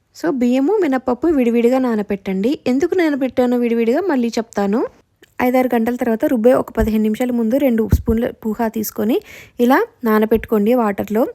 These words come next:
ఆ తర్వాత ఫస్ట్ అయితే మనం నానబెట్టుకున్న మినపప్పు వరకు మాత్రమే గ్రైండర్లో వేసి చాలా మెత్తగా రుబ్బుకోవాలి.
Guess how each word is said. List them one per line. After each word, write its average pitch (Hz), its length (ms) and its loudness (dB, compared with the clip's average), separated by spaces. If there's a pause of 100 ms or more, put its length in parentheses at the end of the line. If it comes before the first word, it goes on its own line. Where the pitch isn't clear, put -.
(280)
ఆ 220 100 -4
తర్వాత 214 420 0 (520)
ఫస్ట్ - 300 -2
అయితే 269 240 2 (240)
మనం 233 200 2
నానబెట్టుకున్న 233 520 2
మినపప్పు 233 500 0
వరకు 226 240 0
మాత్రమే 220 440 0 (260)
గ్రైండర్లో 233 440 2
వేసి 220 320 0
చాలా 240 360 2
మెత్తగా 233 400 0
రుబ్బుకోవాలి. 208 680 0